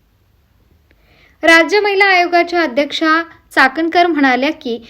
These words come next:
गेले साडेतीन वर्षांच्या कालावधीत आयोगाच्या माध्यमातून संपूर्ण राज्यभर दौरा करून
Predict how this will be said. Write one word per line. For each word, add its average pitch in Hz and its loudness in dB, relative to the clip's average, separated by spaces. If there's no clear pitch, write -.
गेले 311 0
साडेतीन 302 -2
वर्षांच्या 349 -2
कालावधीत 294 0
आयोगाच्या 262 -2
माध्यमातून 247 -4
संपूर्ण 277 -6
राज्यभर 285 -4
दौरा 220 -4
करून 214 -6